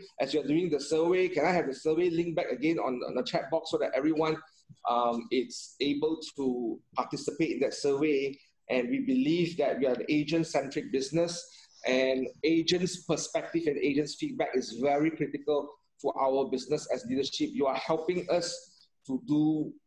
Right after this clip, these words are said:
our job better by giving us the best feedback ever. Okay? There you go. See, see, George and Ganesh, you're, as, you're, you're officially doctor right now.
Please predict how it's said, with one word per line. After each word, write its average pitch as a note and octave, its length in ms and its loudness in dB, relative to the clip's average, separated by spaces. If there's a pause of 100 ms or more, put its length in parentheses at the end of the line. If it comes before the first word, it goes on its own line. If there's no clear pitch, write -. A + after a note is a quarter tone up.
our A#2+ 240 0
job D3+ 200 0 (120)
better C3 400 0
by A2+ 260 0
giving C3+ 360 0
us - 320 -4
the A2+ 200 0 (100)
best C3 360 -4
feedback B2+ 380 -4 (100)
ever. G#2+ 260 -2 (560)
Okay? E3 480 0 (3250)
There D3+ 80 4
you D3 140 2
go. C3+ 380 0 (180)
See, - 460 -2
see, A#3 320 0
George A#3 300 2
and C#3+ 440 -2
Ganesh, F3 380 0
you're, C#3 320 0
as, - 240 -2
you're, D3+ 280 2
you're D#3+ 320 2
officially F#3+ 920 0
doctor D#3 420 0
right C#3+ 200 2
now. G#2+ 180 -4